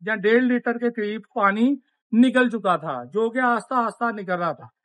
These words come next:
अब जब उसको देखता हूँ ना, तो मैं कहता हूँ, "जी भाईजान, ये वजह पकड़ी गई है, अब तो इसको चेक करते हैं कि इसको क्या हुआ है।"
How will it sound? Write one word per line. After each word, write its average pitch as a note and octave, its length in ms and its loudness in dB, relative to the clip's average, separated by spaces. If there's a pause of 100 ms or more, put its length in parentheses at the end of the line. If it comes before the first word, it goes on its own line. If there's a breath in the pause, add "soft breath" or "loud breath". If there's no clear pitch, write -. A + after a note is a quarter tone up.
(760)
अब A#3+ 180 0
जब C#4+ 120 0
उसको D4+ 320 -6
देखता C#4+ 340 0
हूँ C#4+ 80 2
ना, C#4 140 0
तो C4+ 120 -2
मैं C4 180 -2
कहता C#4 180 -6
हूँ, C4 160 -4
"जी C4 100 -4
भाईजान, A3 460 -2 (240)
ये A#3+ 500 0 (1080)
वजह C#4+ 300 4
पकड़ी A3 360 -4
गई B3+ 160 -4
है, B3 80 0
अब A#3 160 0
तो B3 80 -6
इसको A#3+ 240 -6
चेक A#3+ 220 -2
करते A3+ 280 -2
हैं A3+ 160 -2
कि A3+ 80 -4
इसको A3+ 220 -4
क्या G#3 200 -2
हुआ E3+ 220 -2
है।" A2+ 60 -18